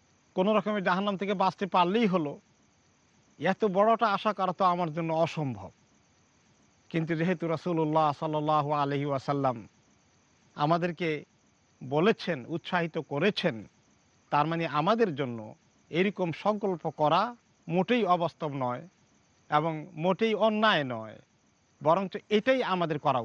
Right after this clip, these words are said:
উচিত। তিনি যেটা বলেছেন সেটাই করা উচিত। ছোটখাটো জান্নাত নয়, ফেরদাউসের জন্য দরখাস্ত দিতে হবে আল্লাহ তাআলার কাছে। এখন এই জান্নাতে দরখাস্ত দেওয়ার পরে এই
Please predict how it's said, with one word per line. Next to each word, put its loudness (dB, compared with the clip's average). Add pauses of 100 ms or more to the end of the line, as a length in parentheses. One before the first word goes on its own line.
উচিত। -18 (880)
তিনি 4
যেটা 4
বলেছেন -4 (100)
সেটাই 4
করা 0
উচিত। -20 (1080)
ছোটখাটো 2
জান্নাত 0 (100)
নয়, -4
ফেরদাউসের 2
জন্য -2
দরখাস্ত -4 (120)
দিতে -6
হবে -2
আল্লাহ -4
তাআলার -12
কাছে। -20 (540)
এখন 0
এই 0
জান্নাতে -2 (100)
দরখাস্ত -6 (140)
দেওয়ার 2 (340)
পরে 4 (1200)
এই 2